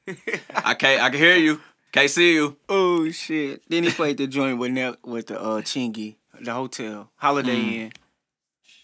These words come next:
Speaker 2: I,
Speaker 1: Yeah.
Speaker 2: I know, I know that shit squashed, but I know that struck a nerve. Like, this nigga here. <laughs> It's the
Speaker 1: Yeah.
Speaker 2: au-, the audacity for this nigga to play this. On, on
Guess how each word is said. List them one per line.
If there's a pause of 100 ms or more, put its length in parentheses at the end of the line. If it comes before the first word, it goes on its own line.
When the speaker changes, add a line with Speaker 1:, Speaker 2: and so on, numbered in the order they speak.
(880)
Speaker 2:
I,
Speaker 1:
Yeah.
Speaker 2:
I
know,
I
know
that
shit
squashed, (680)
but
I
know
that
struck
a
nerve.
Like, (280)
this
nigga
here. (680)
<laughs>
It's (220)
the (120)
Speaker 1:
Yeah.
Speaker 2:
au-,
the
audacity
for
this
nigga
to
play
this. (960)
On, (200)
on